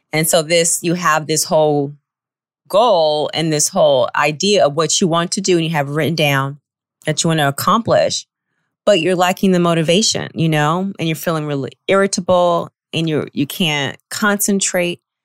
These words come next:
So you don't want to do the things it takes to get it done, right? You don't want to do the work 'cause you always gotta do the work, whatever it is,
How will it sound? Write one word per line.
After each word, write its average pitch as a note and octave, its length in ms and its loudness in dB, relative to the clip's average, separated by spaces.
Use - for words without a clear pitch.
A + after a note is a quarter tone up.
So - 200 0
you F#3+ 480 0
don't G3 340 2
want F3 240 0
to E3 80 -8
do F3+ 140 0
the E3 80 -2
things E3 340 -2
it C#3+ 100 -8
takes - 500 -2
to D3 280 -4
get D#3+ 160 -2
it C3 160 -2
done, D#3+ 340 0
right? B2 280 0
You F#3+ 140 2
don't E3 240 2
want D#3+ 120 -2
to D3 40 -4
do D3+ 120 -4
the C#3 100 0
work C#3 260 0
'cause E3+ 160 0
you F3+ 60 2
always F3 200 2
gotta D#3+ 160 0
do D3 100 -4
the C#3 100 0
work, C3 240 0
whatever D3 400 -2
it C#3 80 0
is, - 380 -4